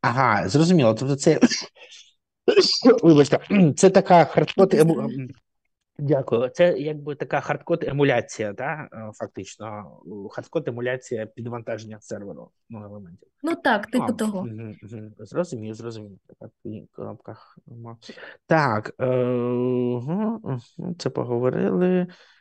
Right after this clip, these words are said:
Speaker 1: Говорили, говорили про дві кнопки разом.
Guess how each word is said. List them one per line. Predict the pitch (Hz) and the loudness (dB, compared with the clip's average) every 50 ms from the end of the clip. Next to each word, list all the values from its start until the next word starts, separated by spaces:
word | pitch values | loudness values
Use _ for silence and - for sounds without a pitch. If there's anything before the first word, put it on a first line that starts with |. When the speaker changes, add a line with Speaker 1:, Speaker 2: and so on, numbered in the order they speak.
| _ _ _ _ _ - _ _ - - | _ _ _ _ _ -20 _ _ -18 -16
Speaker 1:
Говорили, | 92 110 - 110 110 110 110 113 123 147 175 190 185 170 170 170 170 170 170 165 165 - - _ _ _ _ _ _ _ _ _ | -14 -12 -8 -6 -4 -2 -2 -2 -2 -2 -2 -2 -2 -2 -2 -2 -2 -2 -2 -4 -6 -8 -10 _ _ _ _ _ _ _ _ _
говорили | - 113 117 131 151 160 - | -8 -8 -6 -4 -4 -4 -6
про | - - - | -6 -8 -10
дві | - 127 127 131 | -12 -10 -10 -12
кнопки | _ - 127 - _ - - | _ -16 -20 -14 _ -10 -8
разом. | - 123 123 120 120 - - - - 156 156 160 160 160 151 | -8 -8 -10 -10 -12 -14 -12 -10 -8 -6 -6 -6 -6 -8 -10